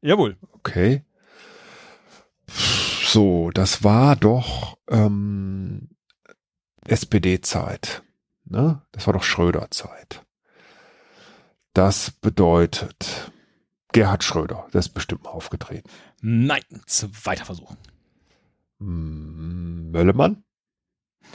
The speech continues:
Speaker 1: Nein, dritter Versuch.
Speaker 2: Se-, die kennen, sind die Politiker denn auch, äh, Kaliber, die man kennt, oder?
Speaker 1: Oh, zum Teil.
Speaker 2: S-, äh, super,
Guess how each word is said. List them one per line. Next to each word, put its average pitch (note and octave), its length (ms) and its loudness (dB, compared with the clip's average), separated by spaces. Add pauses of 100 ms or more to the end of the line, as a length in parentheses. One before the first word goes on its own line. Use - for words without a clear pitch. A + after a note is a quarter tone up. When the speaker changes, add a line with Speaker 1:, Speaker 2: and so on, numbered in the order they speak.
(300)
Speaker 1:
Nein, C4 760 -2 (100)
dritter B2 460 -6
Versuch. - 340 -20 (2250)
Speaker 2:
Se-, F#2+ 200 2 (100)
die G#2 120 -6
kennen, B2+ 340 2
sind C3 140 4
die - 40 0
Politiker A#2+ 380 4
denn G#2 140 2
auch, G#2 380 -4
äh, A2+ 400 -14
Kaliber, A2 360 4
die F2+ 120 2
man F2 160 2
kennt, F3 300 2
oder? G#2+ 400 4 (180)
Speaker 1:
Oh, G4+ 400 4
zum F4+ 180 0
Teil. - 260 0 (240)
Speaker 2:
S-, - 120 -4
äh, G#2 120 6
super, E2 460 0